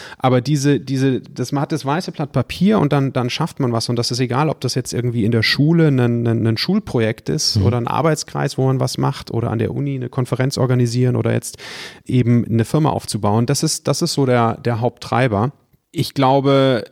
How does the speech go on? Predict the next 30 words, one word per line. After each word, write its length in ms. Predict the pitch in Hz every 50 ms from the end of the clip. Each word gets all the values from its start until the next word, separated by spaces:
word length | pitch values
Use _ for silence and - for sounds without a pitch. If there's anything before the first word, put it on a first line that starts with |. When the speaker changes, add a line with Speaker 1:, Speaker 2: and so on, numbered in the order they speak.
| _ _
Speaker 1:
es, 400 | - - 127 - - - - - - _ _ _ _ _ _ _ _ _ - - - -
wenn, 280 | 135 123 139 143 139
wenn 100 | 135 139 139
es 80 | -
erfolgreich 420 | 135 - - 151 156 - 160 139 139
ist, 140 | 131 -
klar 180 | - 147 139 139
kann 140 | - 151 139
man 80 | 135 127
damit 160 | 123 127 117
auch 140 | 95 - -
viel 160 | - 123 113
Geld 200 | 110 113 117 123
verdienen. 480 | - - 139 127 135 143 160 165 180 175 - - - - - - - - - - -
Äh, 200 | - - 131 131
ich 180 | - - 127 -
glaube, 240 | 135 135 143 139 139
es 100 | 131 -
gibt 160 | - 143 - -
aber 220 | - 127 127 120
trotzdem 560 | - - - 147 - - - - 139 135 131 123
deutlich 460 | 131 131 131 143 - 123 - - -
einfachere 760 | - 123 135 147 - - 139 127 135 127 120 123 123 113 110
Wege 320 | 117 120 123 117 123 -
und 160 | - 113 110
vor 120 | - 131 123
allem 120 | 117 113
auch 100 | 113 107
sicherere 580 | - - 156 - - 139 117 117 107 110 107 101
Wege, 440 | 110 110 110 113 123 123 123 120